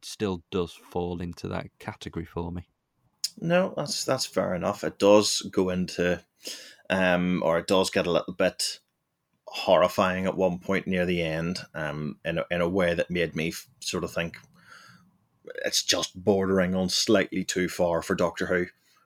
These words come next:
Speaker 2: But, um, no, I think I'm, I'm, I'm, I'm warmer on it, warmer on it maybe than you are, but still wouldn't call it my favourite of
Speaker 1: I
Speaker 2: the set.
Speaker 1: also, uh, sort of, you know, when, when I think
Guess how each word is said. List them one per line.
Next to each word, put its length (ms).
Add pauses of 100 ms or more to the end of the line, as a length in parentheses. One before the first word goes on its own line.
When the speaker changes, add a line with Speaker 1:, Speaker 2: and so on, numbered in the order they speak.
(220)
Speaker 2:
But, 240 (140)
um, 500 (880)
no, 580
I 80
think 280
I'm, 220
I'm, 260
I'm, 280 (180)
I'm 160
warmer 500
on 140
it, 80 (140)
warmer 720
on 160
it 80
maybe 220
than 180
you 220
are, 220 (300)
but 300 (100)
still 380
wouldn't 240
call 200
it 80
my 60
favourite 340
of 60
Speaker 1:
I 60
Speaker 2:
the 80
set. 160
Speaker 1:
also, 500 (240)
uh, 200
sort 320
of, 80
you 60
know, 140
when, 280
when 220
I 60
think 280